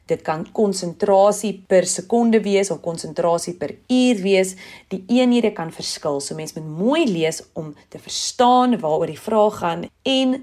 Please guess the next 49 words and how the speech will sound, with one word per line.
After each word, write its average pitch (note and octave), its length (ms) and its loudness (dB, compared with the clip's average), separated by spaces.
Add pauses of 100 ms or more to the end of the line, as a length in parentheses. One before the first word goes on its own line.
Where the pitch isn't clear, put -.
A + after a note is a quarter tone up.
waaroor D#3+ 560 0
die - 160 -14
eenhede A#3+ 480 0
gaan. - 240 -14
Gaan E3+ 240 -10
kyk C4+ 320 -2
na G3+ 80 0
die F#3 160 -4
grafiek, - 480 -10
kyk F#3+ 240 -4
mooi, E3+ 540 -2 (260)
wat F3 320 -2
staan B3 300 -2
op - 100 -10
die - 160 -10
x-as, - 380 -8 (180)
wat F3 240 -6
staan F3+ 320 -4
op - 80 -10
die - 80 -6
y-as, D3+ 400 -8
om D#3+ 80 -12
seker - 400 -4
te E3+ 160 -8
maak D3+ 240 -8
jy D3+ 140 -8
die - 100 -14
eenhede C#3+ 320 -6
korrek. - 400 -10 (280)
Dan B3+ 240 4
die F4 120 0
ander D4 400 0
ding F#3 200 2
wat F#3+ 120 2
ek F#3 180 -4 (180)
baie E3+ 320 4
vind E3 240 -8
by D#3+ 120 -2
chemievraestelle D#3+ 920 -4
is F#3 160 -6
leerders G#3+ 540 2 (140)
verstaan D#4 560 0
die F4 160 0
teorie, F#3 520 -2
maar F3+ 240 -4
hulle F3+ 200 0
het G3+ 120 -10
nooit B3+ 200 0
die C#4+ 140 -6